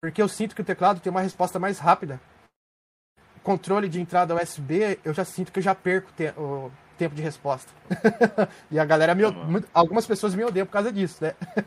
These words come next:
Speaker 1: <laughs> Mas eu acho que teclado é muito bom.
Speaker 2: Mano, acho que o jogo que é
Speaker 1: Jogar
Speaker 2: feito
Speaker 1: jogo
Speaker 2: pra
Speaker 1: antigo.
Speaker 2: teclado eu jogo, mas sei lá, jogar jogo clássico não pode, não deve ser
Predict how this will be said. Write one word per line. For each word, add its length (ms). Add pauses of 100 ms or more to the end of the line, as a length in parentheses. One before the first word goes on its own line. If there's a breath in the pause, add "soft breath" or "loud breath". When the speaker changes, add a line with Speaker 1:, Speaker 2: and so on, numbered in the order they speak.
(180)
Speaker 1:
<laughs> 540
Mas 240
eu 140
acho 240
que 160 (640)
teclado 220
é 40
muito 160
bom. 160
Speaker 2:
Mano, 420
acho 120
que 60
o 40
jogo 200
que 100
é 40
Speaker 1:
Jogar 100
Speaker 2:
feito 160
Speaker 1:
jogo 80
Speaker 2:
pra 100
Speaker 1:
antigo. 80
Speaker 2:
teclado 420
eu 100
jogo, 280
mas 140
sei 140
lá, 180
jogar 220
jogo 180
clássico 320
não 140
pode, 180
não 100
deve 180
ser 280